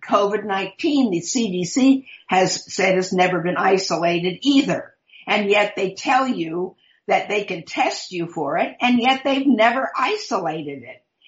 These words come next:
So why is it that people believe these things? Well, again, as I said earlier, they say, "Well, there's mass formation psychosis."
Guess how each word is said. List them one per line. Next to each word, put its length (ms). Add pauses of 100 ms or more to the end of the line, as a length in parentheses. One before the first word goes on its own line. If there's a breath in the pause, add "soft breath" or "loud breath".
(140 soft breath)
So 260
why 720
is 140
it 340 (300)
that 240
people 540
believe 680
these 380
things? 600 (300 soft breath)
Well, 680
again, 540
as 200
I 120
said 460
earlier, 580
they 200
say, 400 (180 soft breath)
"Well, 140
there's 400 (140)
mass 760
formation 1000
psychosis." 1120